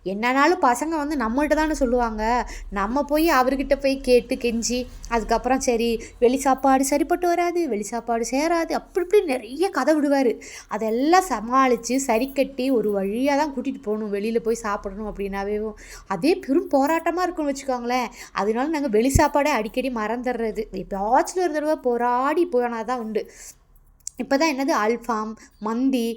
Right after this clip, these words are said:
இந்த மாதிரி வெரைட்டி வெரைட்டியா வச்சுருக்காங்க. எனக்கு என்னமோங்க அந்த டேஸ்ட்டெல்லாம் செட் ஆகலை, பிடிக்கலன்னு வச்சுக்கோங்களேன். அது நாங்க வந்து ஒரு பிரியாணி வாங்கினோம். எ-, எப்படியும் பசங்க எதுவும் சாப்பிட மாட்டாங்க, பாதி கொடுத்துருவாங்கன்னு அவருக்கு தெரியும். அதனால அவருக்கு அந்த டேஸ்ட் ஓகே தான். அவங்க மூணு பேரும் தான் சாப்பிட்டாங்க.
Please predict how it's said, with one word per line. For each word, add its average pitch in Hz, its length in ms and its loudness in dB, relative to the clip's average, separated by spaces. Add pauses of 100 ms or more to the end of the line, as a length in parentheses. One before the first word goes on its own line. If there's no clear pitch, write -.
(160)
இந்த 254 160 -2
மாதிரி 320 240 2
வெரைட்டி 269 340 4
வெரைட்டியா 294 280 0
வச்சுருக்காங்க. 226 420 -4
எனக்கு 190 300 -8
என்னமோங்க 277 400 -2
அந்த 208 220 -4
டேஸ்ட்டெல்லாம் 233 440 -4
செட் 220 320 -4
ஆகலை, 208 320 -2
பிடிக்கலன்னு 269 480 -2
வச்சுக்கோங்களேன். 208 540 -8 (440)
அது 202 220 -6
நாங்க 214 260 -4
வந்து 233 260 0
ஒரு 233 160 4
பிரியாணி 233 380 0
வாங்கினோம். 196 440 -4 (400)
எ-, 269 200 0
எப்படியும் 285 340 2
பசங்க 262 300 0
எதுவும் 277 260 4
சாப்பிட 240 280 2
மாட்டாங்க, 202 460 -6
பாதி 208 300 2
கொடுத்துருவாங்கன்னு 240 680 0
அவருக்கு 196 200 -2
தெரியும். 190 480 -4
அதனால 208 440 -2
அவருக்கு 339 480 4 (460)
அந்த 254 240 2
டேஸ்ட் 262 340 2
ஓகே 220 320 2
தான். 202 200 -2 (280)
அவங்க 254 320 2
மூணு 269 280 2
பேரும் 254 240 4
தான் 247 200 -2
சாப்பிட்டாங்க. 190 480 -4